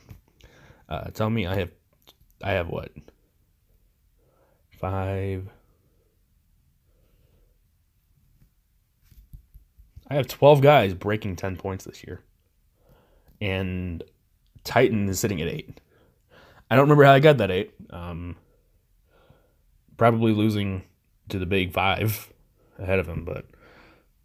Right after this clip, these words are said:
yeah. So with A block, you have the big four. It's probably gonna be Takagi, Scurll, Lee, or Ishimori. Um,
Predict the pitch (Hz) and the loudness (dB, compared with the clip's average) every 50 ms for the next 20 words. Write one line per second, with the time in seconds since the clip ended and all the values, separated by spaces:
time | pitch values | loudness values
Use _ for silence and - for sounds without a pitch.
0 | _ _ _ _ - 160 156 - - - _ _ - - - - - - - - | _ _ _ _ 0 0 0 0 -2 -8 _ _ -20 -20 -20 -12 -8 -6 -2 4
1 | 147 139 139 139 135 135 135 135 131 131 127 - - _ _ _ - 131 135 131 | 6 8 8 10 10 8 8 8 6 4 2 0 -8 _ _ _ -6 0 4 6
2 | 143 151 147 135 131 127 123 117 123 123 123 139 135 135 131 120 120 120 110 - | 6 8 8 8 8 6 6 6 4 4 6 6 6 4 2 0 0 0 -2 -2
3 | - 107 98 98 101 98 95 - - - 123 135 143 143 123 127 117 113 101 110 | -4 -2 0 0 0 0 -2 -4 -2 2 4 4 4 4 2 2 0 0 2 2
4 | 107 107 104 98 98 95 - - _ _ _ _ _ _ _ _ _ _ _ _ | 2 2 2 0 -2 -4 -8 -12 _ _ _ _ _ _ _ _ _ _ _ _
5 | _ - - - - 127 127 131 127 123 113 - - 113 113 113 113 110 110 107 | _ -20 -6 0 4 4 4 6 4 2 0 0 -2 -2 0 0 2 2 0 0
6 | 104 104 101 - _ _ _ _ - 98 104 107 107 107 104 101 98 98 - - | -2 -4 -6 -10 _ _ _ _ -8 -4 0 0 2 2 2 2 0 0 -2 -2
7 | - 95 98 92 92 90 90 90 - - 98 - - 92 90 87 87 90 87 87 | -2 0 2 2 2 0 -2 -4 -6 -6 -6 -6 -6 -6 -6 -8 -6 -6 -6 -8
8 | 87 - - _ _ _ _ _ - - - - _ - - _ _ - 98 92 | -8 -10 -14 _ _ _ _ _ -14 -14 -14 -16 _ -20 -20 _ _ -10 -8 -8
9 | 87 87 90 87 87 87 - | -6 -8 -8 -8 -10 -10 -12